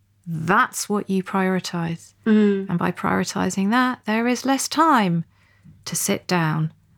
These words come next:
Speaker 1: and work out some crazy diet that is gonna make you feel miserable.
Speaker 2: Yeah.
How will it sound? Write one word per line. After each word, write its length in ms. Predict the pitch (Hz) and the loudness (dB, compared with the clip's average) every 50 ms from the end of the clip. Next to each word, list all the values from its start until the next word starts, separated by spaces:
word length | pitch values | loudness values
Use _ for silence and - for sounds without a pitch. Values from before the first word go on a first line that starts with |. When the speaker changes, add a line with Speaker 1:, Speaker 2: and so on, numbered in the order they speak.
| _ _ _ | _ _ _
Speaker 1:
and 160 | - 160 165 | -2 0 0
work 320 | 160 165 165 160 156 - 165 | 2 0 0 0 -2 -2 -4
out 320 | 165 156 147 143 - - _ _ _ | -2 -2 -2 -4 -6 -8 _ _ _
some 280 | - - - 165 160 | -12 -8 -4 -4 -4
crazy 880 | 160 - - - 185 180 175 170 170 165 - 160 160 156 160 165 - _ _ | -4 -4 -2 0 2 4 4 4 2 2 0 0 0 0 -2 -4 -6 _ _
diet 380 | - 175 165 160 156 156 151 - - | 0 0 2 2 2 0 -2 -4 -4
that 140 | - 165 - | -6 -4 -2
is 120 | - 165 - | -2 -4 -2
gonna 220 | - 170 170 165 | -2 -2 0 0
make 280 | 165 160 160 - - - | 2 0 0 -2 -4 -12
you 60 | 175 | -6
feel 180 | - 165 160 | -2 0 0
miserable. 600 | 156 160 156 156 - - 175 - 151 147 151 156 - | 2 2 0 0 -4 -6 -6 -6 -6 -4 -4 -4 -4
Speaker 2:
Yeah. 300 | 226 214 190 180 175 | -2 0 0 0 -2